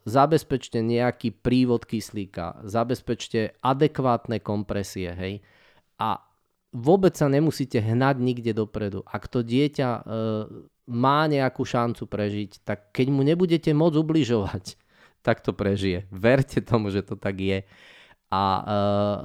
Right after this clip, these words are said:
hlavne není sa, skutočne není sa kam ponáhľať, pretože niektoré sú úžasné veci, ktorými sa človek stretáva a, a je to veľmi smutné. A aj napriek tomu to tie deti dajú. Takže, mm, myslím si, že hlavne je veľmi dôležité,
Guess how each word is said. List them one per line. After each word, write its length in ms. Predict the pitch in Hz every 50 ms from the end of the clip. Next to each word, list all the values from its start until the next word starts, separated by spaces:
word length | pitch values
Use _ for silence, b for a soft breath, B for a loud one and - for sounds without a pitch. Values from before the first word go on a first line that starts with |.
| 110 107
hlavne 360 | 107 127 135 151 160 156 147
není 280 | 139 143 165 175 180 165
sa, 160 | - - -
skutočne 520 | - - - 160 165 175 156 - - 127
není 160 | 117 120 123
sa 120 | 120 - 117
kam 200 | - - 104 98
ponáhľať, 480 | 95 104 104 107 104 101 101 101 98
pretože 400 | 98 - 107 110 - 123 104 117 113 110 -
niektoré 480 | 113 120 131 139 - - - 147 139
sú 240 | 127 - - 135 - -
úžasné 520 | - 143 151 135 139 127 - - 120 113
veci, 280 | 110 110 113 104 - 113
ktorými 360 | 98 - - 117 110 113 110
sa 160 | 107 - 110
človek 280 | 98 - 110 110 107 95
stretáva 680 | - - - 104 104 98 - 107 101 101 101 98 98 -
a, 120 | - 101 95 95
a 120 | - - 104 104
je 100 | 104 104
to 120 | - 113
veľmi 240 | 101 110 117 127 131
smutné. 680 | 110 - 113 107 107 107 - - 117 113 117 117 107 -
A 320 | - 104 110 110 107 104 B B B B B B B B B B B B B _ _ _
aj 140 | - 117 127
napriek 400 | 139 147 147 - 156 147 120 -
tomu 160 | - 127 123 117
to 160 | - 120 113
tie 80 | 123
deti 320 | 113 110 110 107 - 113 107
dajú. 400 | 104 101 95 95 90 85 87 -
Takže, 640 | - 98 101 92 101 95 101 101 98 98 95 95 -
mm, 720 | 104 98 95 101 104 98 104 104 101 101 95 98 98 101
myslím 360 | 107 127 139 - - 135 123 -
si, 160 | - 123 110
že 240 | 113 107 98 - -
hlavne 720 | - 85 98 110 113 123 135 143 147 139 127 123 117 104 -
je 360 | - 104 104 107 113 113 104
veľmi 480 | - 92 92 90 110 117 120 123 117 104
dôležité, 800 | 90 95 95 101 104 107 101 92 98 92 - - 92 90 95 -